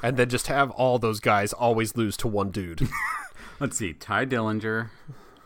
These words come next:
Speaker 1: Awesome.
Speaker 2: Um, who else would you throw in there?
Speaker 1: Uh, somebody that's squandered elsewhere that could be, that could use the, the healing power of the Miz Taraj.
Speaker 2: I'm just trying to think
Speaker 1: Uh,
Speaker 2: who looks good in a suit.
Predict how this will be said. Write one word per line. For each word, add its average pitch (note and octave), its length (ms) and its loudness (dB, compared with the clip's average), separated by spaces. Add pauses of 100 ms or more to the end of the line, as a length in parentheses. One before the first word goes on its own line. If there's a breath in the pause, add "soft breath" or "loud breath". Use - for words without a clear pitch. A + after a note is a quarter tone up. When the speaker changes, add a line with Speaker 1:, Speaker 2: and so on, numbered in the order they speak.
(540 soft breath)
Speaker 1:
Awesome. F#2 360 2
Speaker 2:
Um, E2 560 -4
who G2+ 140 -6
else F2 200 -6
would D#2+ 100 -16
you D#2 60 -12
throw D#2 340 -10
in D2+ 140 -10
there? C#2+ 320 -12 (880)
Speaker 1:
Uh, G2 220 -2
somebody B2+ 320 4
that's - 400 -2 (240)
squandered C3 600 4
elsewhere A2 640 2
that G2+ 120 -4
could G#2+ 200 -4
be, G#2+ 360 0
that G#2+ 160 0
could G#2 180 -2
use G#2 600 -2 (500 soft breath)
the, F#2+ 420 4
the G2 120 -4
healing A2+ 360 4
power G2+ 300 12
of F#2+ 100 2
the G2 80 -2
Miz G2 220 0
Taraj. F2 360 0
Speaker 2:
I'm A2+ 140 2
just C3 140 0
trying A#2 160 4
to G#2+ 60 6
think G#2 120 6
Speaker 1:
Uh, F#2+ 140 4
Speaker 2:
who G2 60 4
looks G2 120 0
good G#2+ 180 -2
in F2 80 -2
a D2 60 -8
suit. D#2+ 460 -8